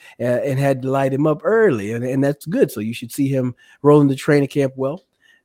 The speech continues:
Um, obviously, Brian Wo-, uh, Brian Robinson, Jarrett Patterson's down there, Jonathan Williams as well,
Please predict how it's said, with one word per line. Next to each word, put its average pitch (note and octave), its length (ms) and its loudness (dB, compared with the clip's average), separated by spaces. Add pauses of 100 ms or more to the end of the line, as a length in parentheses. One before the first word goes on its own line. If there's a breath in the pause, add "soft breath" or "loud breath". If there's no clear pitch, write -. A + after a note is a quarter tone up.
Um, B2+ 800 -4 (600)
obviously, C3+ 300 -4
Brian C3+ 320 -2
Wo-, C3 200 -2
uh, A#2+ 240 -4 (260)
Brian C3+ 240 -2
Robinson, C3 420 -4
Jarrett E3+ 320 -2
Patterson's D#3+ 540 -2
down D3+ 240 -2
there, D3 120 -4
Jonathan D3 400 -6
Williams D3 380 -2
as A#2+ 100 -10
well, D#3 440 -2